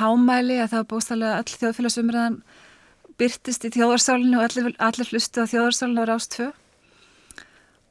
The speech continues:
Og ég man eftir því að þar til dæmis að fólk alveg ofsalega reitt yfir því að Einar skildi sýna fullorðinn karlmann Hans Mann Jakobsson gráta.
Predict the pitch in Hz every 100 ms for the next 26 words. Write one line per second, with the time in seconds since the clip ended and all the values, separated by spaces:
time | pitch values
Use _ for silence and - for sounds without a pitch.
0 | _ 622 214 220 220 220 - 220 226 254
1 | - 233 247 233 208 - - 240 240 226
2 | 202 226 247 - 247 240 - 269 277 -
3 | - - 277 269 262 247 226 214 196 277
4 | - _ 254 220 - 175 180 226 - -
5 | - - - _ _ - 208 208 208 _
6 | _ _ _ - 208 254 262 - 240 233
7 | - 214 - 247 285 254 220 214 - _
8 | _ _ _ _ _ - 254 254 240 214
9 | 233 240 226 214 214 226 - 226 220 233
10 | - - 202 - 240 202 - -